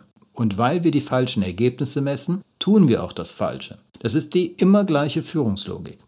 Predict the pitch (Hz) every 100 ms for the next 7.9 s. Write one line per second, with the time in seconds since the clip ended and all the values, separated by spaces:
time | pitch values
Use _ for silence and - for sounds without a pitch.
0 | _ 127 139 147 127 127 131 123 120 113
1 | - 160 202 214 214 - 160 151 104 92
2 | - 127 160 208 214 - _ _ - 151
3 | 143 - 104 110 101 - 107 - 123 98
4 | - - 127 101 113 139 135 110 - 151
5 | 156 160 175 - 104 104 - 120 117 117
6 | 127 - 92 - _ - 123 123 135 127
7 | 127 139 - 135 92 - - - -